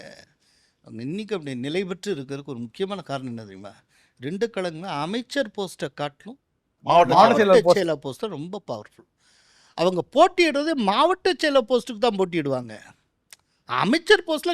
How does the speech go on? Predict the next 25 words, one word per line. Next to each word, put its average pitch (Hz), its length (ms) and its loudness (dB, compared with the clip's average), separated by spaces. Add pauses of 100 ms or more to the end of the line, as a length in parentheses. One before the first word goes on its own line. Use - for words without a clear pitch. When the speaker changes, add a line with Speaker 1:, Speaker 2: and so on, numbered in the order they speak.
(100)
Speaker 1:
கவலையே 294 420 4
பட 294 160 0
மாட்டாங்க. 143 460 -6 (680)
அந்த 175 240 2
அமைச்சர் 262 380 2
இந்த 294 180 2
மாவட்டத்துல 247 560 2
ஒரு 226 120 6
நிகழ்ச்சிக்கு 226 540 2
வரணும், 240 240 0
இவர்கிட்ட 226 220 0
இன்ஃபார்ம் 247 400 0
பண்ணிட்டு 220 220 -4
தான் 208 180 2
வரணும். 131 300 -6
இவர் 196 200 4
அனுமதி 294 400 4
கொடுக்கலன்னா 277 280 2
அவர் 247 140 4
வர 226 180 2
முடியாது. 139 500 -6 (420)
மாவட்டத்துக்கான 311 1300 2
முகங்களை 240 480 -6
தயார் 202 480 4
பண்ணணும். 147 260 -10